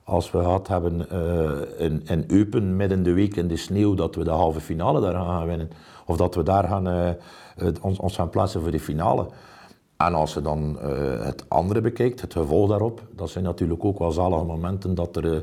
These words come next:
supporters een, een polonaise doen in een charter van, eh, een, een vliegtuig die gecharterd wordt van Zuid-Waregem. Als, om maar het vliegtuig naar Nice te noemen, dat, eh, de hostessen en, eh, en de boksen en de, de laserlampjes als een Tomorrow-vlucht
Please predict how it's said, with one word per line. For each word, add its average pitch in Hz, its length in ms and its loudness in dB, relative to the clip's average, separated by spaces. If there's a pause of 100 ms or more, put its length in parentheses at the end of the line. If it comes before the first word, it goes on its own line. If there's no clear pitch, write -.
(260)
supporters - 720 -2
een, 87 320 -4
een 80 200 -4
polonaise 87 560 2
doen 92 320 0 (340)
in 90 160 0
een 85 180 -2
charter 92 440 -2 (200)
van, 85 320 -2
eh, 78 420 -4
een, 82 180 -4
een 85 100 2
vliegtuig 87 320 2
die 80 120 2
gecharterd 87 380 -4
wordt 87 160 -4
van 85 100 -8
Zuid-Waregem. 85 640 -2 (560)
Als, - 260 -6
om 87 200 0
maar 87 180 2
het 85 280 -4
vliegtuig 92 360 0
naar 82 140 -2
Nice 92 200 -2
te 87 100 -4
noemen, 95 340 2 (440)
dat, 82 320 -4
eh, 85 80 0 (160)
de 87 80 0
hostessen 85 720 0
en, 82 300 -2
eh, 80 260 0 (580)
en 87 220 -4
de 82 80 2
boksen 92 480 -2
en 87 200 -2
de, 82 240 0
de 82 260 -2
laserlampjes 95 720 0
als 87 180 -2
een 85 120 0
Tomorrow-vlucht 101 800 0